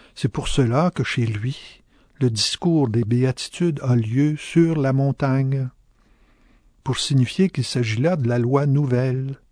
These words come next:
Si les dix commandements de Moïse sur la montagne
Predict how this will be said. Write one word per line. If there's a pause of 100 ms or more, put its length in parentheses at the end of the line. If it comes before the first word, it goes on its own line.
(1800)
Si
les
dix
commandements
de
Moïse
sur
la
montagne